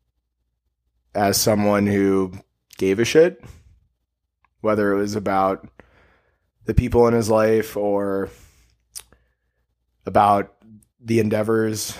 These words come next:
that I was pursuing or <clears throat> just in life in general. I feel like I'm a pretty caring person, and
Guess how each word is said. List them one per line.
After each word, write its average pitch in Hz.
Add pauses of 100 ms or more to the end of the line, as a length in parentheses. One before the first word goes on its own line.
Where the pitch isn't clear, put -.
(140)
that 110
I 104
was 101
pursuing 123
or 107 (160)
<clears throat> 175
just -
in 107
life 98
in 98
general. 104
I 117
feel 104
like 101
I'm 98
a 98
pretty 98 (800)
caring 104
person, 107
and 95